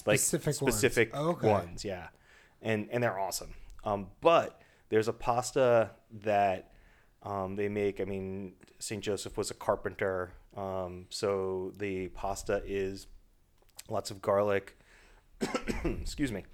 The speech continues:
Speaker 1: lots of garlic and, um, breadcrumbs, but toasted breadcrumbs, so that
Speaker 2: Mm-hmm.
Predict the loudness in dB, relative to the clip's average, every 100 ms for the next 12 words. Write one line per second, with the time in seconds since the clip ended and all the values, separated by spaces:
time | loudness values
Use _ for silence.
0 | -14 -14 -14 -2 6 6 6 2 6 6
1 | 6 4 0 -12 -2 0 0 0 -4 -6
2 | -8 -10 -4 -2 0 -4 -6 -12 -16 -14
3 | -2 0 0 -2 -4 -6 -10 -10 -6 2
4 | 4 4 -4 0 0 0 -2 -2 -2 -2